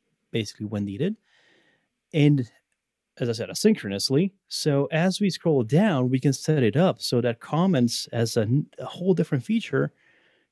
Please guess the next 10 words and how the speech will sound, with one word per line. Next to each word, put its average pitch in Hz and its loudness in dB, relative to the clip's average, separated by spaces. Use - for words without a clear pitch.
can 175 4
be 165 2
loaded 120 4
exactly 120 -2
when 107 -2
needed. 107 -2
Now 120 -2
in 113 0
this 165 4
setup, 127 0